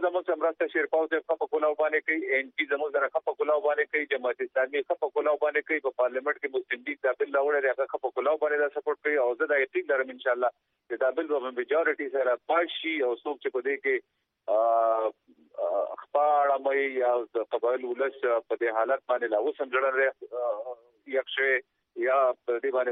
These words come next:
اوس هم د هغې، آه، نورې ټکول غواړي. زما خیال دی هغه خلک به قبایلو ته اکسپوز شي. دا ډېره ښه خبره وشوه چې اسمبلۍ ته دا خبره ډیبیټ ته راغله چې دا خلک اکسپوز شي قبایل ته، چې سبا دوی ورځي، نو چې بیا به کومو سترګو وګوري. زما په خیال باندې دا بل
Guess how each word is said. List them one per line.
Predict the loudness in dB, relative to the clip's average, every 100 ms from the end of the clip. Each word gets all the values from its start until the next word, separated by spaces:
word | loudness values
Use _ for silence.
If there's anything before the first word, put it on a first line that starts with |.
| -2
اوس | -4
هم | -2
د | 0 2
هغې، | 0 -2 -6 _ 0
آه، | 2 2 0
نورې | 0 2 2 0
ټکول | 0 2 2 2
غواړي. | 2 0 -4 _ _ -4 -2
زما | 0 0
خیال | 0 0
دی |
هغه | 0 0 0
خلک | -2 0
به | 0 0 -2
قبایلو | 0 2 0
ته | 0 0
اکسپوز | -2 -6 -6 -4
شي. | -4
دا | 0 2
ډېره | 0 -2
ښه | -2
خبره | 0 0 0
وشوه | 0 -2
چې | -2 -6
اسمبلۍ | -4 -4 -2 -2 0
ته | 0
دا | 0 -2
خبره | -2 0
ډیبیټ | 0 0 0 0
ته | 0
راغله | 2 0 -2 _ _ _
چې | -4 0
دا | 0 0
خلک | -2 -2
اکسپوز | -4 -2 -6 -4
شي | -4 0
قبایل | 0 0
ته، | -2
چې | -2 -2
سبا | 0 0 0
دوی | -2
ورځي، | -2 -2 -4 -6
نو | -6
چې | -4 -2
بیا | -2
به | -4
کومو | -8 -8
سترګو | -8 -10 -10
وګوري. | -12 _ _ _ -6 -2
زما | 0 0
په | 2 0
خیال | 2
باندې | 2 2 2
دا | 0
بل | 0